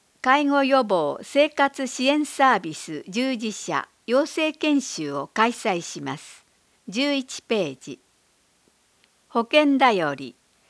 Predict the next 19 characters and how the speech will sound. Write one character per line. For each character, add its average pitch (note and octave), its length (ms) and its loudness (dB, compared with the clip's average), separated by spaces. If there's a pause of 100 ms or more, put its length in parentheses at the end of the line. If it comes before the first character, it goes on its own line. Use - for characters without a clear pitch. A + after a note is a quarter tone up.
(380)
休 C#4+ 220 0
日 B3+ 340 -2
在 C4+ 240 4
宅 C#4+ 360 -2
当 B3+ 280 4
番 F#3+ 260 4
医、 C#3 280 -8 (140)
歯 - 220 -14
科 A#3 200 2
医。 C#3 200 -8 (680)
十 C#4+ 280 0
二 C#4 160 2
か F3 240 -2
ら C#3+ 260 -4
十 B3+ 240 -2
三 B3+ 320 2
ペ E3+ 260 -4
ー C3+ 80 -12
ジ。 - 200 -16